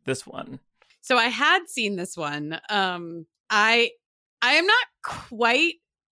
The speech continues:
Speaker 2: I, I, like, I don't have quite every single Coen Brothers movie that I think I've seen. I think I've missed, like, one or maybe two.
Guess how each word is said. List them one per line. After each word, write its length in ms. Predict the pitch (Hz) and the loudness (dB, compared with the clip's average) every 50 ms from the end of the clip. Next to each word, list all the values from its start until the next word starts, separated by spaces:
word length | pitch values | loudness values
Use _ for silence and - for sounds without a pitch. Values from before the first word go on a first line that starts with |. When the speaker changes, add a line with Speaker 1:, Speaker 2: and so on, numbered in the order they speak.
| _ _ _ _ - | _ _ _ _ -2
Speaker 2:
I, 160 | - 233 254 254 | 0 2 2 4
I, 160 | 277 285 302 | 4 4 4
like, 220 | 311 294 294 - - | 4 2 0 0 -2
I 60 | 254 | -2
don't 340 | 240 - 294 302 330 302 - | 2 2 2 2 2 0 -4
have 320 | 208 233 277 262 214 - | -2 0 0 0 0 -2
quite 400 | - - - - 240 226 233 247 - | -8 -8 -2 0 2 4 2 2 0
every 220 | 208 202 208 233 | -2 -2 -2 -2
single 260 | 226 226 220 208 202 | -2 -2 -2 -2 -2
Coen 260 | 196 - 208 190 185 | -2 -2 -4 -4 -2
Brothers 220 | 175 185 185 185 175 | -4 -4 -6 -6 -6
movie 200 | 196 185 175 180 | -6 -6 -6 -6
that 100 | 165 170 | -6 -8
I 80 | 170 | -8
think 240 | 185 - - 185 185 | -8 -8 -10 -8 -8
I've 160 | 170 160 160 | -8 -10 -10
seen. 180 | - - 160 156 160 | -10 -10 -10 -8 -8
I 60 | 190 | -4
think 200 | 202 - 269 254 | -2 0 2 2
I've 100 | 269 262 | 2 4
missed, 220 | 262 254 262 - | 2 2 0 0
like, 180 | - 220 202 - - 156 151 151 151 151 | 0 -2 -2 -2 -6 -12 -20 _ -20 -16
one 500 | 151 160 175 175 170 113 104 160 175 165 147 - - - _ 175 | -10 -8 -6 -6 -4 -4 -6 -8 -10 -12 -16 -18 -18 -20 _ -12
or 160 | 170 175 175 | -12 -10 -10
maybe 400 | 185 175 175 165 165 156 160 151 | -8 -8 -8 -8 -8 -10 -12 -14
two. 320 | - - 156 - 113 - | -14 -14 -14 -14 -14 -16